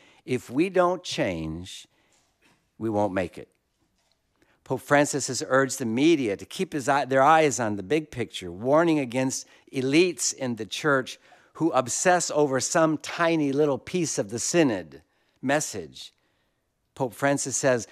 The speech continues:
"Because they don't have the courage to be with the world,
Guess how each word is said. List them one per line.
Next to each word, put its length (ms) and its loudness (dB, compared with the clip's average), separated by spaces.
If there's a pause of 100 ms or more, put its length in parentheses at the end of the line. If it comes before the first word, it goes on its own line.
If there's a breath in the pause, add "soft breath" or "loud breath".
(140)
"Because 320 0
they 120 2
don't 200 4
have 180 2
the 100 -4
courage 500 4
to 100 -6
be 180 -2
with 380 0
the 100 0
world, 640 -2